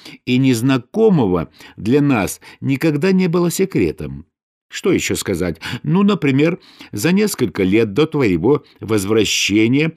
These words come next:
таких проникновений стало больше, и почти всегда сюда попадало что-то опасное. Чаще всего в Амбер попадали знакомые существа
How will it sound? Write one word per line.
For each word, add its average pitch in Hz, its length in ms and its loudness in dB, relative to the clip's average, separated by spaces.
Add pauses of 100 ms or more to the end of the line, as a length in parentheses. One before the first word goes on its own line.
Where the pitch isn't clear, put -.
таких 117 460 -4
проникновений 113 840 0
стало 127 360 -4
больше, 160 640 -2 (360)
и 139 100 0
почти 135 420 -2
всегда 131 540 -2
сюда 147 440 -4 (420)
попадало 151 600 0
что-то 131 480 -4
опасное. 80 720 -6 (640)
Чаще 202 420 -2
всего 185 480 0 (220)
в 73 260 -6
Амбер 190 480 0
попадали 123 640 -2
знакомые 110 960 -2 (380)
существа 120 960 -2